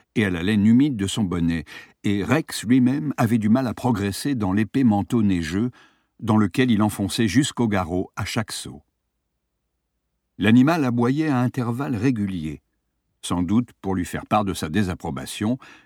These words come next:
et ses aboiements étaient renvoyés par l'écho. De temps en temps, il s'arrêtait pour s'ébrouer comme s'il sortait de l'eau, en voyant valser autour de son pelage fauve et noir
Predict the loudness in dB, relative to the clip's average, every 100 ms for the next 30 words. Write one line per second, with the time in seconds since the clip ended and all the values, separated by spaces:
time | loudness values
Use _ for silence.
0 | _ 2 2 2 0 0 2 2 2 0
1 | -2 0 0 0 -2 -4 -6 -8 -10 -12
2 | -16 -16 _ _ _ _ _ _ _ _
3 | _ -6 -2 0 0 -2 -6 -8 -8 -12
4 | _ _ _ _ _ -8 -6 -2 0 0
5 | -4 -8 -8 -8 -4 -4 0 0 0 -4
6 | -6 -6 -6 -8 -8 -8 -4 -2 0 0
7 | -2 -6 _ _ _ -2 2 4 4 4
8 | 2 0 -2 0 2 0 -2 -4 -4 -4
9 | -2 0 0 -2 0 2 2 0 0 2
10 | 2 0